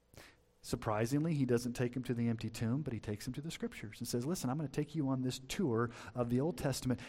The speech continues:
and show you how from Genesis to Malachi, it's all about me. I'm all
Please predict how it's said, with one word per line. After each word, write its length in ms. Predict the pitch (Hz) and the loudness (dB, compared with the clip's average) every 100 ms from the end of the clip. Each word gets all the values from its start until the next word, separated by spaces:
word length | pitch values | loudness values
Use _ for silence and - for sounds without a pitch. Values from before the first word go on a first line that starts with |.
| - | -4
and 100 | 120 | -2
show 240 | - 160 | 2 4
you 200 | 151 131 | 4 4
how 160 | 117 110 | 4 2
from 180 | - 110 | 2 0
Genesis 500 | 123 175 185 185 - | 2 4 4 2 2
to 100 | - | 2
Malachi, 640 | 160 143 113 104 113 110 107 - - | 4 4 2 -2 0 0 0 -8 -6
it's 180 | 117 - | -4 0
all 400 | 110 110 110 - - | 0 0 0 -6 -10
about 400 | 110 107 92 98 - - | -2 -2 -2 -6 -12 -10
me. 380 | 110 120 104 82 - - | -2 0 0 -4 -12 -10
I'm 320 | 120 113 117 117 - - | -4 0 -2 -4 -10 -6
all 400 | 107 110 107 | -2 0 0